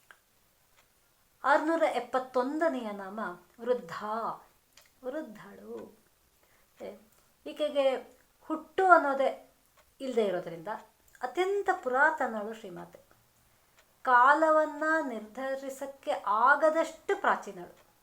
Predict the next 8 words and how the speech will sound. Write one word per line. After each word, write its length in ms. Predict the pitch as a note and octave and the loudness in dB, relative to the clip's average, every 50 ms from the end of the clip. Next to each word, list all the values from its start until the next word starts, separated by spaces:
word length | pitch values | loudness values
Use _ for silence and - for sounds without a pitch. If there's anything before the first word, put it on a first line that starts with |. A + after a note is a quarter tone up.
| _ _ _ _ _ _ _ _ - | _ _ _ _ _ _ _ _ -4
ಅನಾದಿ, 760 | A#3 B3+ C4+ C#4 C#4 B3+ A3 G3 F3+ F#3 F3 E3+ E3 - - - | -2 -2 2 4 4 4 4 4 0 -6 -10 -10 -12 -12 -6 -4
ಅಜಳು, 580 | A3+ B3 A3+ B3 G#3 G3 F#3+ F3+ F3+ F3 - - | -4 -2 0 -2 -2 -2 -4 -8 -12 -12 -8 -4
ಅಮರಳು 440 | F#3+ A3+ C4 D#4 E4 E4 D#4 C4+ A#3 | -2 0 2 2 2 2 2 0 -2
ಆಕೆ. 280 | G#3+ - - - - - _ _ _ _ _ _ _ _ _ _ _ _ - - _ _ _ _ _ _ _ _ _ _ - | -4 -6 -8 -12 -18 -20 _ _ _ _ _ _ _ _ _ _ _ _ -20 -20 _ _ _ _ _ _ _ _ _ _ -16
ವೃದ್ಧತ್ವ 480 | - - B3 A3+ B3+ D4 F4 F4 - C#4+ | -14 -14 -14 -4 -2 -2 -2 0 0 -2
ಅಂದ್ರೆ 560 | A#3 G3+ G#3 B3+ C4+ A3 F3+ F#3+ G3+ - - _ _ _ _ _ _ _ | -2 -2 -2 -2 -2 -2 -2 -4 -10 -14 -20 _ _ _ _ _ _ _
ಪರಿಪಕ್ವವಾಗೋದು. 1000 | - F4+ F#4 F#4+ F#4+ - B3+ - - - C#4+ C#4+ B3 G#3 F3+ - F3+ E3+ - - _ _ _ _ _ _ _ _ _ _ _ _ _ _ _ - | 4 6 6 4 2 2 0 0 0 0 -2 0 0 -2 -2 -6 -10 -12 -14 -16 _ _ _ _ _ _ _ _ _ _ _ _ _ _ _ -4
ಅಂತಹ 480 | A#3+ C4 C#4+ D4+ D4+ - D#4 D#4 D4+ | -4 -4 -4 -6 -4 0 2 4 4